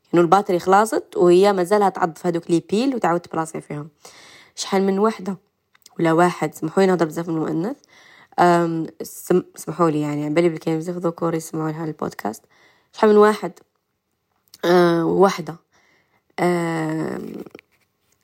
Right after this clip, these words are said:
بكى وزعف وتحرق، ولا واحد وقف معاه،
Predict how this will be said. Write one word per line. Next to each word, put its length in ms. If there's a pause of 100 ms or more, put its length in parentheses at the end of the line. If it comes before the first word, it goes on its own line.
(220)
بكى 500 (1000)
وزعف 1500 (520)
وتحرق، 720 (800)
ولا 720
واحد 500 (760)
وقف 300
معاه، 280